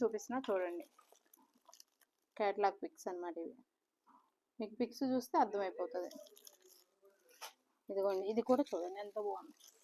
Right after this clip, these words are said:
సూపర్ అంటే సూపర్గా ఉన్నాయి.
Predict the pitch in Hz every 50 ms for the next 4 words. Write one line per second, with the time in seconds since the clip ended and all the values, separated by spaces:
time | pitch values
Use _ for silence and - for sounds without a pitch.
0 | - _ _ - - _ _ _ _ _ _ _ _ - - - _ _ _ _
1 | _ _ _ _ _ - - 233 214 - - 214 214 214 226 254 254 240 208 -
2 | - 214 208 214 208 202 202 -